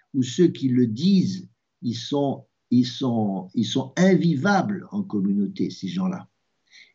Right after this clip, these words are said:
Et quand on a un époux ou un enfant qui se croit parfait,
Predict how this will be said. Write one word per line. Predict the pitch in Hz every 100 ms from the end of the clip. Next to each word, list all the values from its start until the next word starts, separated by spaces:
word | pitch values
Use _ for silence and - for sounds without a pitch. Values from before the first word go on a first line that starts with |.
| -
Et | 117
quand | 160 156
on | 170 160
a | 165 151 123
un | 131
époux | 147 147 131 214 202
ou | 131
un | 120
enfant | 127 127 - 190 185 -
qui | - 113
se | -
croit | 131 - 143 -
parfait, | 123 110 - - 165 139